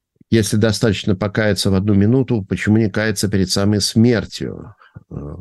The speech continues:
потому что, э, жизнь, которую нам даёт Бог, она намного лучше во всех отношениях, э, чем,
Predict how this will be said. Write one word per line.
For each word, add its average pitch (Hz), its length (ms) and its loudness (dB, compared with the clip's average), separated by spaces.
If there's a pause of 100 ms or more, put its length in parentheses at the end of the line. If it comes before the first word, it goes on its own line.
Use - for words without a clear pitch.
(140)
потому 120 420 -6
что, 156 580 -2 (120)
э, 82 540 -10
жизнь, 113 280 0
которую 92 380 -2
нам 78 200 -2
даёт 78 560 -4
Бог, 95 640 -2 (720)
она 90 200 4
намного 90 440 2
лучше 76 760 -2 (600)
во 85 120 -2
всех - 320 -4
отношениях, 117 920 -4 (560)
э, - 280 -8
чем, 98 720 -2